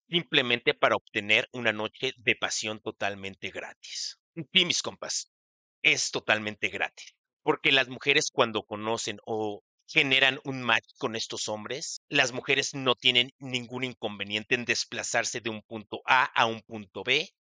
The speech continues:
a ver Netflix. Y las mujeres están muy conscientes de lo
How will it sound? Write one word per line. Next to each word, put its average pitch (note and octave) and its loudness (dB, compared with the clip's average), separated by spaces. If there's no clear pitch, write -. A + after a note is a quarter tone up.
a C3+ 6
ver A#2 2
Netflix. A2 -2
Y A#3 4
las A3+ 4
mujeres D#3 2
están A#2+ 0
muy A2+ -4
conscientes B2+ -6
de A#2+ 0
lo G2+ -2